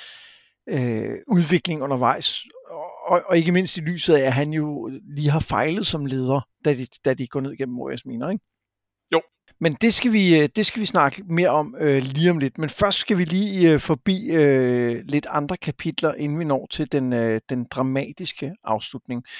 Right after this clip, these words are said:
Speaker 1: Er du klar?
Speaker 2: Jeg er så klar.
Speaker 1: Godt. Mens hobitterne hviler ud i Kløvedal, bliver der sendt spejdere ud i alle retninger for at finde ud af nyt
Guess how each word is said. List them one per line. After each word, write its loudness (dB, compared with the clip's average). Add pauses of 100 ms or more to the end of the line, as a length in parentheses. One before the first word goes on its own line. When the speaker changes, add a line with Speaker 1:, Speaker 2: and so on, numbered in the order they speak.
(320)
Speaker 1:
Er 0
du -4
klar? 0 (800)
Speaker 2:
Jeg -2
er -6
så -4
klar. -8 (420)
Speaker 1:
Godt. -2 (360)
Mens 0
hobitterne 2
hviler 0
ud 4
i -8
Kløvedal, 2
bliver 0
der 2
sendt -4
spejdere 0
ud -2
i -4
alle 2
retninger -4
for -4
at -2
finde -6
ud -10
af -4
nyt -4